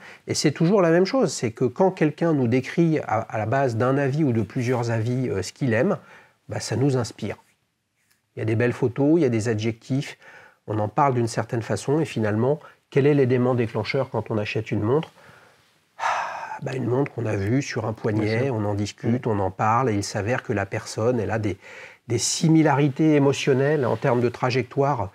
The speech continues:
Speaker 1: avec soi-même, et puis tout d'un coup, ça, ça fait une petite étincelle, et on se décide d'y aller, et c'est ça que vous avez avec la plateforme d'Alishous,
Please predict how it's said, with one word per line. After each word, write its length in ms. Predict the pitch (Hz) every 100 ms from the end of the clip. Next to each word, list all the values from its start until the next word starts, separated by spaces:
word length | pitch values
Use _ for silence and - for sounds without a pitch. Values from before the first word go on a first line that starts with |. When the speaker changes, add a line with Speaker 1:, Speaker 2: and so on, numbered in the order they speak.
| - - - -
Speaker 1:
avec 300 | 110 131 -
soi-même, 500 | - 120 95 165 165
et 60 | 113
puis 140 | -
tout 140 | - 127
d'un 120 | 110
coup, 220 | 101 127
ça, 220 | 160 98 101 _ _
ça 120 | -
fait 140 | - 127
une 100 | 117
petite 280 | - 151
étincelle, 540 | 127 117 98 - 113 151 - - - -
et 100 | 110
on 140 | 113
se 40 | 107
décide 380 | 117 110 - 135
d'y 140 | 120
aller, 280 | 104 135 190
et 180 | 127 147
c'est 200 | - -
ça 200 | - 202
que 60 | 156
vous 160 | 131
avez 220 | 120 123 151
avec 180 | 123
la 100 | 120
plateforme 440 | 110 127 107 139 131
d'Alishous, 560 | 120 117 - 190 196